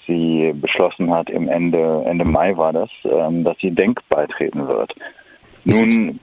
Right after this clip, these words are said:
Speaker 1: passt Silvana Simons denk prima in die Agenda, weil sie eigentlich so eine Art, äh, Galionsfigur ist, die, die quasi mit ihrem bekannten Namen den antirassistischen Aspekt von der Agenda der denk Partei oder der denk Bewegung betont.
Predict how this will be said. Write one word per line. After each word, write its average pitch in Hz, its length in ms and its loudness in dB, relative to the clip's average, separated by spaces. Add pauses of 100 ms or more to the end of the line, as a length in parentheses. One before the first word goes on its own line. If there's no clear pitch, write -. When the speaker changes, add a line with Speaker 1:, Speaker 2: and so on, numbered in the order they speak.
(140)
Speaker 1:
passt 110 240 2 (160)
Silvana 104 440 4
Simons 123 340 2
denk 101 280 2
prima 104 300 2
in 87 100 0
die 85 100 2
Agenda, 113 400 2
weil 92 180 2
sie 87 120 2
eigentlich 85 340 -2
so 87 80 -2
eine 85 200 2
Art, 80 420 2 (120)
äh, 82 200 2
Galionsfigur 90 920 0
ist, 85 200 0 (260)
die, 87 300 0
die 85 280 -2
quasi 90 380 0
mit 87 160 -2
ihrem 85 280 0
bekannten 87 460 -2
Namen 87 380 0 (600)
den 87 260 2
antirassistischen 90 1120 -2
Aspekt - 520 -2 (300)
von 80 420 0
der 76 800 2
Agenda 85 640 0
der 82 140 0
denk 90 260 -2
Partei 82 360 0
oder 80 140 -2
der 76 160 0
denk 82 220 -4
Bewegung 78 420 -2
betont. - 440 -4